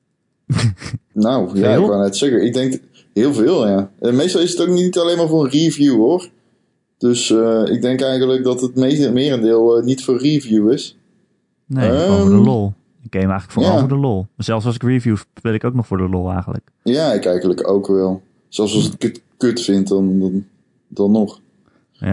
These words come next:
Speaker 2: Ik
Speaker 1: maar
Speaker 2: denk
Speaker 1: ja,
Speaker 2: dat ik
Speaker 1: ja.
Speaker 2: uiteindelijk op een soort van twintig, dertig uur uitkom.
Speaker 1: Ja, ik denk het ook wel. Maar het verschilt heel erg per, eh, per week. Ene week heb ik meer tijd dan de andere week. En ook gewoon of ik wel of niet een review heb. Als ik niks te reviewen heb op dat moment,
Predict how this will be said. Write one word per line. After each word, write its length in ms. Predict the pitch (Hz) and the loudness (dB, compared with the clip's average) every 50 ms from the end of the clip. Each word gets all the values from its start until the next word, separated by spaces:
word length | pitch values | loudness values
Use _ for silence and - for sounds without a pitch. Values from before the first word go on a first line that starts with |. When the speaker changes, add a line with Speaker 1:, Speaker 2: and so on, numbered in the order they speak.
| 95 90 | -2 -4
Speaker 2:
Ik 0 | - 101 | -2 -2
Speaker 1:
maar 80 | 107 123 | 0 0
Speaker 2:
denk 40 | 123 | 2
Speaker 1:
ja, 60 | 127 | 2
Speaker 2:
dat 140 | 127 - - | 2 0 0
ik 60 | - | 0
Speaker 1:
ja. 140 | - 110 101 | 0 0 0
Speaker 2:
uiteindelijk 500 | 95 - 165 202 226 208 208 202 202 185 | 0 -2 -2 -2 0 2 2 2 2 0
op 100 | 175 170 | 0 0
een 60 | 165 | -2
soort 260 | 160 - 165 160 160 | 0 0 0 0 0
van 340 | - 151 147 139 135 131 135 - _ _ _ _ _ _ - - 151 | 0 0 0 0 0 -2 -2 -8 _ _ _ _ _ _ -12 -12 -10
twintig, 340 | - - 202 208 196 202 202 | -4 -2 0 0 0 -2 -2
dertig 300 | - 139 - - - 160 175 | -2 -4 -4 -2 -2 0 0
uur 140 | 190 220 247 | 2 2 0
uitkom. 400 | 226 - - - 320 - 285 262 - _ _ _ _ _ | 0 -4 -4 -4 -4 -4 -4 -4 -4 _ _ _ _ _
Speaker 1:
Ja, 320 | - 185 208 202 170 135 | -2 0 0 2 2 0
ik 100 | 104 - | -2 -2
denk 140 | 95 87 80 | -4 -6 -6
het 120 | - - | -4 -6
ook 120 | 92 - - | -6 -4 -2
wel. 240 | 117 107 98 - - _ _ _ _ _ _ - | -2 -2 -2 -4 -6 _ _ _ _ _ _ -6
Maar 80 | 113 107 | -4 -4
het 100 | 104 - | -4 -4
verschilt 360 | - 131 - - 147 147 143 | -6 -4 -2 -2 -2 -2 0
heel 160 | - 131 123 117 | 0 0 0 0
erg 220 | 113 110 110 - | 0 -2 -4 -6
per, 320 | - 104 101 98 92 92 95 | -6 -4 -4 -4 -4 -4 -4
eh, 160 | 92 90 90 87 - | -2 -2 -4 -4 -6
per 200 | - 95 90 85 | -6 -6 -6 -4
week. 380 | 85 87 87 90 - _ _ _ _ _ _ _ _ _ - | -4 -4 -4 -4 -6 _ _ _ _ _ _ _ _ _ -6
Ene 180 | 101 98 92 | -2 0 0
week 140 | 92 92 - | 0 0 -2
heb 80 | 98 92 | -4 -6
ik 100 | 90 - | -4 -4
meer 120 | 101 98 | -4 -4
tijd 200 | - 104 101 92 | -2 -4 -6 -4
dan 100 | - 95 | -2 -2
de 60 | 98 | -2
andere 180 | 107 110 110 107 | 0 0 0 0
week. 400 | 104 104 104 - - - - _ _ | 0 -2 -4 -8 -14 -20 -20 _ _
En 160 | - 104 104 | -6 -4 -2
ook 180 | 110 107 - | -2 -2 -4
gewoon 480 | - 110 104 101 101 98 98 98 98 104 - _ _ _ _ _ | -4 -4 -2 -2 0 0 0 0 -2 -2 -6 _ _ _ _ _
of 200 | _ - - - | _ -8 -4 -4
ik 80 | 104 90 | -4 -2
wel 160 | 101 98 98 | -2 -2 -2
of 120 | 98 - | -2 -2
niet 180 | 107 104 95 104 | -2 -2 0 2
een 100 | 98 104 | 0 2
review 320 | 117 123 117 120 110 98 | 2 2 0 0 0 0
heb. 280 | 101 95 90 - - - _ _ _ _ _ _ _ _ _ _ _ _ _ _ _ _ _ _ _ _ _ | 0 -2 -2 -6 -12 -20 _ _ _ _ _ _ _ _ _ _ _ _ _ _ _ _ _ _ _ _ _
Als 180 | - - - - | -10 -10 -8 -8
ik 80 | - 107 | -6 -4
niks 220 | 107 95 - - | -4 -6 -6 -6
te 120 | - 107 | -4 -2
reviewen 400 | 98 101 107 104 110 107 101 98 | 0 0 0 0 0 0 0 0
heb 140 | 98 92 - | -2 -2 -4
op 100 | 98 - | -6 -6
dat 160 | - 95 92 | -6 -6 -4
moment, 360 | 101 98 95 95 95 107 - | -2 -2 0 0 0 -2 -4